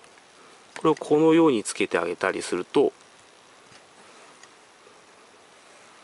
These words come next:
こう何発もシャ-、あの、高速のパンチですね。を行っているように見えると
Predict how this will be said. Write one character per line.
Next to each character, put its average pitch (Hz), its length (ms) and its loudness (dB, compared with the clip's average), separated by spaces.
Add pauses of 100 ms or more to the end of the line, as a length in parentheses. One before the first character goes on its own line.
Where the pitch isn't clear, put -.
(880)
こ 95 140 -2
う - 20 -2
何 110 240 0
発 98 240 -2
も 85 320 -6
シ - 140 -2
ャ-、 135 80 -4 (180)
あ 101 140 -4
の、 92 100 -2
高 143 240 0
速 123 220 0
の 107 240 0
パ 107 140 0
ン - 20 -4
チ - 80 -16
で - 120 -20
す - 60 -12
ね。 143 160 -4 (680)
を - 120 2
行 127 380 0
っ 113 40 -6
て - 140 -4
い 113 40 0
る 113 100 -2
よ 139 120 2
う 143 40 0
に 98 80 -4
見 101 180 -2
え 92 100 -4
る - 80 -14
と - 100 -20